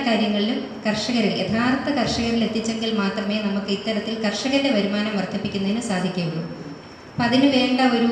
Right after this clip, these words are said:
ഉദ്യമം എന്ന രീതിയിൽ ആണ് കെ വി കെ ഇത് അറേഞ്ച് ചെയ്തിട്ടുള്ളത്. കെ വി കെ ഈ ഒരു പ്രവർത്തനത്തിൻ്റെ പേരിൽ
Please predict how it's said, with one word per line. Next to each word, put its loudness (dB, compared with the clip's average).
ഉദ്യമം 0
എന്ന 2
രീതിയിൽ 0
ആണ് 4
കെ 4
വി 2
കെ 0
ഇത് 4
അറേഞ്ച് 2
ചെയ്തിട്ടുള്ളത്. 0
കെ -4
വി -6
കെ -4
ഈ 0
ഒരു 0
പ്രവർത്തനത്തിൻ്റെ 0
പേരിൽ 2